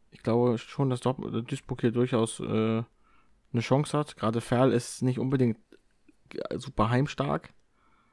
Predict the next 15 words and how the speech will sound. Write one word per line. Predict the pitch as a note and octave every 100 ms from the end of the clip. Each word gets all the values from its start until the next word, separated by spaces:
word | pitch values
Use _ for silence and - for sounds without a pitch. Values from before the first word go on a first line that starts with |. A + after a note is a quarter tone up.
| _ _ _ _ _ _ -
Ähm, | A2+ A2+ A2
deswegen | G2+ - B2
glaube | C#3 A2 A2 B2+
ich, | C#3+ G3 - - - _ _ _ _ - - - _ _ _
dass | - A#2+
Duisburg | - A#2 - C#3 D3
gewinnen | D#3+ B3+ A#3+ G2+
wird. | F#2+ - - -
Und | A2+
zwar | - A#2+ D3 E3 _ _ _ _ _ _ _ _ _ _ _ _ _ _ _
mit, | C#3 C#3+ - -
äh, | C#3+ C3+ C3+
zwei | - D3+
zu | A3+ -
null. | E3 D3+ G2+